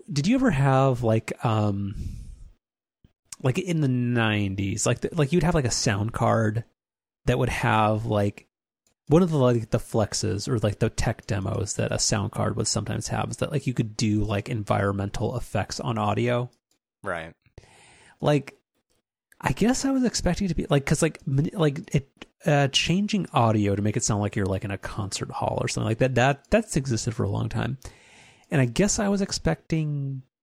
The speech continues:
Speaker 1: more from it because, like, yeah, like, the Taylor, like, the Taylor Swift stuff I listened to, like, didn't really sound much different. It sounded maybe more, like, I'm not an audiophile,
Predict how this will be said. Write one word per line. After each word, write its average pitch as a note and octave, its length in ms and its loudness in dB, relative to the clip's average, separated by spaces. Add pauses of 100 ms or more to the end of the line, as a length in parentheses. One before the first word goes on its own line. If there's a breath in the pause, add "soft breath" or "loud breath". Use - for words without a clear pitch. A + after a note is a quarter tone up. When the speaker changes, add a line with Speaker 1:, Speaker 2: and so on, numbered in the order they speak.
(500)
Speaker 1:
more D3 680 0 (220)
from A3 180 0
it B3 160 0
because, E3+ 240 -2
like, F3 140 2 (380)
yeah, G3 280 4
like, C3+ 140 2
the D3 80 -2
Taylor, F3+ 340 2
like, D3+ 140 4
the D3 80 0
Taylor E3 160 4
Swift D#3+ 180 0
stuff - 160 -2
I D3+ 60 2
listened C3+ 300 -2
to, E3+ 160 0
like, A2+ 260 0
didn't E3 180 2
really F3 260 0 (640 loud breath)
sound B2+ 400 2
much - 240 0
different. C3+ 400 0
It A2+ 120 -4
sounded B2 320 0
maybe A#2 280 2
more, G#2+ 640 0 (1000)
like, D3+ 140 2
I'm E3 100 2
not G#3 140 4
an B2 80 2
audiophile, G#2 920 0